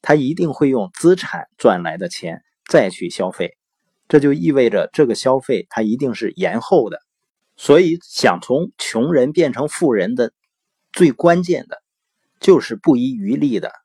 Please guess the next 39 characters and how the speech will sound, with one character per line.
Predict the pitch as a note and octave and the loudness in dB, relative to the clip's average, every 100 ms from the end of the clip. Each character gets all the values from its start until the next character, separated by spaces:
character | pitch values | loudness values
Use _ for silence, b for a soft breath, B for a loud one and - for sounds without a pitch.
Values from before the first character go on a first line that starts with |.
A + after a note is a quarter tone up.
| - | -4
把 | - - | -4 -4
资 | - D#3+ | -2 -2
产 | - F2 | -2 -14
建 | - G2 | -6 -6
立 | E2+ | -6
起 | D#2 - | -16 -20
来。 | - _ _ _ _ _ _ _ | -20 _ _ _ _ _ _ _
吴 | D3 | 2
晓 | F3 C#3+ | 4 4
波 | A2+ D#3+ | 2 0
他 | D#3+ | 0
给 | C#3+ G#2+ | -4 -4
中 | C#3 | -4
产 | A#2+ F#2 | -6 -4
阶 | G#2+ | -2
级 | A2+ A2 | 0 -2
下 | - A2 | -2 -4
了 | F#2+ | -2
一 | G2+ | -4
个 | A2 | -4
定 | B2 G#2+ | -4 -6
义， | A2 - _ _ _ _ _ - | -6 -8 _ _ _ _ _ -6
他 | D#3 | -2
并 | D#3+ G3+ C3+ | 0 0 0
不 | C3+ | -2
是 | A#2+ | 0
说 | B2+ B2+ - _ _ | 2 2 -2 _ _
有 | - F#2 | -2 0
多 | F#2 D3 | 2 0
少 | B2+ | 0
多 | F2+ C3 | -6 -4
少 | F2 | -6
钱 | - - D#3+ - - _ _ _ _ | -6 -8 -8 -8 -14 _ _ _ _
就 | - A2+ | 0 0
是 | G#2 | 0
中 | F2 A2 | -6 -6
产 | - D2+ | -8 -14
阶 | D#2+ | -14
级。 | D#2 C#2 | -14 -16